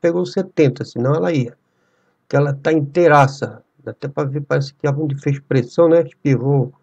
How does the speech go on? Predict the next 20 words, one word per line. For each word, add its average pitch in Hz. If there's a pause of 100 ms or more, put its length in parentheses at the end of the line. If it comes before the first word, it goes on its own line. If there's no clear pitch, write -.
(420)
metal 135
aí, 123
ó. 117
Ficou -
muito 139
bonito 117
esse 131
de-, 113
esse -
detalhe. 110 (800)
Aqui, 117
ó. 98 (320)
Existe 156
uma 151
dessa 139
que, 120 (380)
que 117
veio 120
com 113
defeito. 117